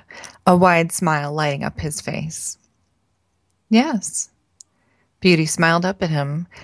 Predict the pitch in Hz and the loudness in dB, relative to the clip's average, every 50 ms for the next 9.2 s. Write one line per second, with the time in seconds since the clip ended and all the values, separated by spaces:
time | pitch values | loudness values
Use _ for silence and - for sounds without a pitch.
0 | - - _ - 202 214 208 - 214 196 196 185 - - 175 160 - 175 180 180 | -20 -6 _ 2 4 4 4 4 4 2 2 2 0 -2 -2 -2 0 2 2 4
1 | 180 185 190 185 180 165 - 170 160 160 - 175 165 - 175 165 160 165 170 190 | 4 4 4 4 2 2 0 -2 -2 -2 -2 -2 -2 2 2 2 2 2 0 -2
2 | 175 156 - 160 160 165 165 160 156 - 156 147 147 147 147 143 156 170 165 - | -2 -2 -2 -2 0 2 2 2 0 -2 -4 -4 -2 -2 -2 -2 -4 -6 -8 -12
3 | _ _ _ _ _ _ _ _ _ _ _ _ - 220 - - - 240 262 - | _ _ _ _ _ _ _ _ _ _ _ _ -2 2 4 6 6 6 6 4
4 | - 208 - - - 151 135 135 147 - - 156 147 151 143 - 147 143 143 156 | 2 0 0 0 0 0 0 0 -2 -4 -4 -2 -2 -2 -2 -2 -2 -2 -2 -2
5 | 156 - 151 147 156 151 - - 156 156 165 175 - _ - _ _ _ _ _ | -2 -2 -2 0 0 0 0 -2 -2 0 -2 -4 -6 _ -18 _ _ _ _ _
6 | _ _ - - _ _ _ _ _ _ _ _ - 202 214 220 208 214 233 208 | _ _ -20 -20 _ _ _ _ _ _ _ _ 2 4 6 6 8 6 6 4
7 | - 180 175 165 156 156 160 170 175 - - - 214 202 - - 208 196 196 196 | 4 2 2 2 0 0 -2 -4 -4 -4 -4 -4 -4 -4 0 2 4 6 6 4
8 | 190 185 175 165 185 - - 202 180 - 202 185 - - 175 156 151 151 151 143 | 4 4 2 0 0 -2 -4 -4 -2 -2 -4 -2 0 2 2 4 4 2 0 -2
9 | 143 165 165 156 | -4 -4 -6 -8